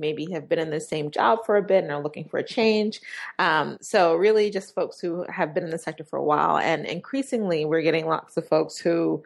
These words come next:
um, we're getting folks who are older, so people over the age of forty-five, fifty, um, and folks who are either sector switching, so new to the sector,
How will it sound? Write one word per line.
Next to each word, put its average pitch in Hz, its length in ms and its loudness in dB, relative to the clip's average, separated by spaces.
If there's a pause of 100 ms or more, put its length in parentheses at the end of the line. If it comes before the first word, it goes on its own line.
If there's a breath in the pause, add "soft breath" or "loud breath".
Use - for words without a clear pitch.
(400 loud breath)
um, 135 520 0 (600)
we're 180 200 -6
getting 175 200 2
folks 170 220 -6
who 165 180 -4
are 143 220 2
older, 185 420 2
so 156 380 2
people 180 280 -4
over 170 200 0
the 156 80 0
age 156 320 -2
of 156 140 -8
forty-five, 180 720 0
fifty, 214 580 0 (380 loud breath)
um, 135 500 2
and 170 240 -2
folks - 460 -2
who 170 720 -2
are 165 520 4
either 170 220 4
sector 196 360 -2
switching, 330 380 -4
so - 160 2
new 180 200 0
to 196 140 -2
the 233 80 2
sector, 277 420 2